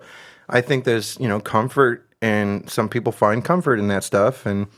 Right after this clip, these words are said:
I don't knock it by any means. I'm not like, like a staunch atheist that's, like, out to get, you know, eat Christians or whatever, you know, like, but I, I just, I also, in the same token, you know, I think that the respect should be,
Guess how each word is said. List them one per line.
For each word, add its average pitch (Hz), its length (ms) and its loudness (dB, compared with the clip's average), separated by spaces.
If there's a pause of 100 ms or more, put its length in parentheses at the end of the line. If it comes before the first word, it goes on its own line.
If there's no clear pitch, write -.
(800)
I 139 80 2
don't 175 160 0
knock 127 260 2
it 87 120 0
by 101 160 2
any 104 140 -2
means. 92 260 -4
I'm 104 100 0
not 107 140 -2
like, 92 260 -6
like 101 200 -4
a 92 280 0
staunch 104 460 0 (300)
atheist 95 520 -4
that's, - 220 -4
like, 95 200 -2
out 92 140 0
to 101 60 -6
get, 95 260 -2
you 110 60 0
know, 90 200 -2 (600)
eat 151 220 -2
Christians 113 580 0
or 107 160 2
whatever, 107 340 4
you 110 80 0
know, 110 280 2
like, 113 200 2
but 113 360 0
I, 131 240 4
I 127 80 4
just, 127 220 -2 (580)
I 147 80 4
also, 127 420 2
in 104 100 0
the 98 60 -2
same 131 280 2
token, 92 580 -6
you 113 100 -4
know, 98 120 0
I 92 80 -2
think 95 300 -4
that 92 160 -2
the 95 80 -4
respect 95 440 -2
should 104 340 -2
be, 92 380 -6